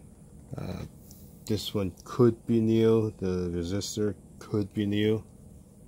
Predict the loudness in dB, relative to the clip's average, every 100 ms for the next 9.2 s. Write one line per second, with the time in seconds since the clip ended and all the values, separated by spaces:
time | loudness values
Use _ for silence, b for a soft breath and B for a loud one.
0 | -20 -20 -10 -6 -4 -2 -2 -2 -4 -2
1 | 0 -2 -4 -6 -6 -6 -6 -4 -2 -4
2 | -6 -12 -20 -20 -20 -20 -20 -20 -20 -20
3 | -20 -14 -12 -10 -8 -6 -6 -8 -10 B
4 | B -20 -20 -20 -14 -12 -8 -6 -4 -2
5 | -2 -4 -8 -8 -8 -10 -12 -14 -14 -14
6 | -16 -20 -18 -14 -6 -6 -6 -12 -10 -8
7 | -8 -2 -2 -2 -4 -6 -10 -18 -12 -8
8 | -2 0 -2 -2 -6 -6 -8 -10 -12 -8
9 | -4 -4